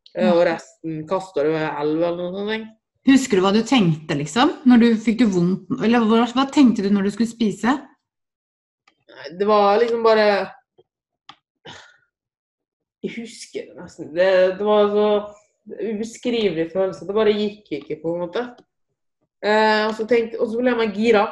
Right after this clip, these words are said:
Speaker 1: Det blir, det er jo litt sånn, jeg tror det er litt sånn også når folk stjeler ting.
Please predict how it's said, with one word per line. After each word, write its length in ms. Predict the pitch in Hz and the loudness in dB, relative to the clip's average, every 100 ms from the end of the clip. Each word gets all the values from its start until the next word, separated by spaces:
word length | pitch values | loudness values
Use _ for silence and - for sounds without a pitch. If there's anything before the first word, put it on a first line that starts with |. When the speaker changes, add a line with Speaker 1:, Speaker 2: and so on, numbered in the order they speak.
| - - | -6 -8
Speaker 1:
Det 80 | 233 | 2
blir, 220 | 240 233 | 4 6
det 80 | 247 | 6
er 60 | 247 | 6
jo 80 | |
litt 100 | 247 262 | 4 2
sånn, 160 | 247 - - _ _ 269 | 0 -2 -20 _ _ -8
jeg 100 | 254 | -4
tror 240 | 294 294 | 0 2
det 80 | 302 | 2
er 80 | 302 | 2
litt 100 | 294 | 0
sånn 160 | 285 277 | -2 -2
også 160 | 262 254 | -4 -4
når 120 | 247 | 0
folk 220 | 254 247 | 0 0
stjeler 440 | - - 240 180 165 | -8 -2 0 0 0
ting. 220 | 214 233 | -2 -2